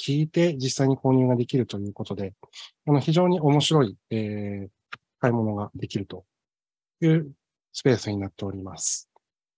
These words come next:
まあ、通常のイーシーですと、なかなかその、まあ、ものの写真だけを見て、その判断するというのが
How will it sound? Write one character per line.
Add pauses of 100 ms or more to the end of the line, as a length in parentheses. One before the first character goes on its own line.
(1000)
ま
あ、
通
常
の
イ
ー
シ
ー
で
す
と、
な
か
な
か
そ
の、
ま
あ、
も
の
の
写
真
だ
け
を
見
て、
そ
の
判
断
す
る
と
い
う
の
が